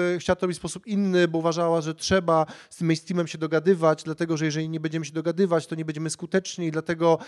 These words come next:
wycofujemy pewne ostrze retoryczne po to, żeby jakby z tego, e, tego mainstreamu tak nie denerwować i skorzystać z jego zasobów, a to jeszcze było wszystko robione oczywiście w czasach, kiedy ten mainstream chciał z tą Rosją współpracować,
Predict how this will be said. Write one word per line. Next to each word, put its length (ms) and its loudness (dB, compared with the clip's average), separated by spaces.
wycofujemy 720 4
pewne 520 0
ostrze 420 2
retoryczne 680 0
po 160 -2
to, 140 0
żeby 520 2
jakby 360 6
z 140 -8
tego, 420 4
e, 40 -14
tego 200 0
mainstreamu 360 2
tak 140 -4
nie 80 -4
denerwować 480 0
i 60 -6
skorzystać 380 -4
z 20 -14
jego 160 -4
zasobów, 480 -4
a 60 2
to 100 4
jeszcze 160 2
było 160 8
wszystko 320 0
robione 280 4
oczywiście 320 0
w 40 0
czasach, 280 2
kiedy 320 2
ten 180 2
mainstream 340 4
chciał 140 0
z 40 -6
tą 100 -2
Rosją 180 -4
współpracować, 720 4